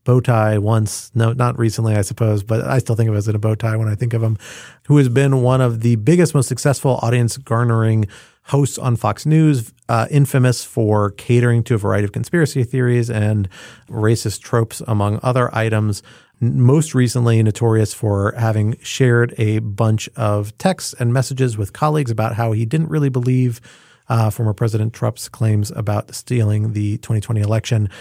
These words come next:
but nonetheless was echoing them on Fox News on his show, as other people were at Fox News. That ultimately contributed to the settlement between Fox News and Dominion Voting Systems last week, the recordly large settlement for defamation claim.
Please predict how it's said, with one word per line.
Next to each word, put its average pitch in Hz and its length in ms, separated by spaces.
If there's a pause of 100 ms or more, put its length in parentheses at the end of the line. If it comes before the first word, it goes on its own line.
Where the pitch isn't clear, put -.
(120)
but 113 120
nonetheless 104 360
was 107 120
echoing 107 340
them 101 300
on 101 120
Fox 113 300
News 107 140
on 98 100
his 170 160
show, 143 240
as 107 160
other 107 180
people 113 220
were 110 140
at 117 80
Fox - 280
News. 110 300 (300)
That 123 140
ultimately 110 360
contributed 127 520
to 127 80
the 120 100
settlement 120 480
between 117 240
Fox - 280
News 107 240
and 107 120
Dominion 104 280
Voting 104 220
Systems 110 500 (440)
last 104 280
week, 110 200
the 117 80
recordly 113 440
large 107 400
settlement 107 380
for 107 140
defamation 107 480
claim. 104 340